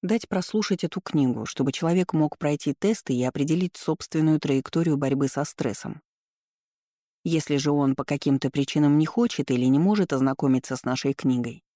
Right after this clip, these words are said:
то попробуйте за него провести диагностику.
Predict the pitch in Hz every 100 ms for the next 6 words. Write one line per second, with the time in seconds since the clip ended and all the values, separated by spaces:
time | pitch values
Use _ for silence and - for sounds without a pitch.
0 | _ _ _ _ _ _ - 185 190 -
1 | 208 190 - 175 170 185 185 139 139 131
2 | - 139 143 143 139 127 - -